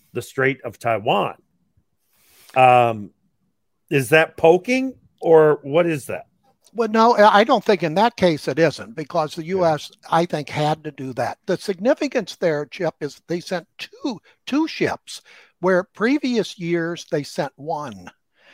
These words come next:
Speaker 2: So
Speaker 1: Mm-hmm.
Speaker 2: that was the signal that China got. And there was a relatively tepid response from China. So
Speaker 1: Yeah.
Speaker 2: they're gonna let it go. So, so far, so good.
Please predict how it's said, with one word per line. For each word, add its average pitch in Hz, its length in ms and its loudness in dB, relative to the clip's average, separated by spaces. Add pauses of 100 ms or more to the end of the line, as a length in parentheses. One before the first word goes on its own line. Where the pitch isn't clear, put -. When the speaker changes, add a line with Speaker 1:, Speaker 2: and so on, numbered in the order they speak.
(140)
Speaker 2:
So 165 420 2
Speaker 1:
Mm-hmm. - 160 -16
Speaker 2:
that 202 220 2
was 220 220 -2
the 185 140 -6
signal 180 460 -2
that 151 200 -6
China 175 400 -4
got. 123 340 0 (320)
And 160 360 2
there 180 160 0
was 185 200 -6
a 185 60 -4
relatively 165 720 0
tepid 175 480 -2
response 156 640 -2
from 135 260 -12
China. 123 480 -6 (100)
So - 220 -6
Speaker 1:
Yeah. 170 220 4
Speaker 2:
they're 156 200 -8
gonna 175 140 -6
let 165 220 2
it 151 160 -6
go. 131 420 -2
So, 131 400 -8
so 156 220 -10
far, 156 320 -4
so 139 200 -10
good. 101 240 -12